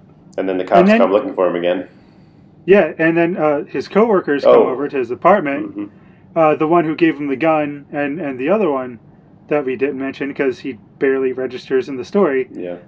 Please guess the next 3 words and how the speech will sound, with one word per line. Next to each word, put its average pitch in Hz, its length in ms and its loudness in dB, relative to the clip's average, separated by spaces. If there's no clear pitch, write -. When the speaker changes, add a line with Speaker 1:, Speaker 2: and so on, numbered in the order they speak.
Speaker 2:
Um, 123 400 -6
but 160 360 2
because 165 720 -2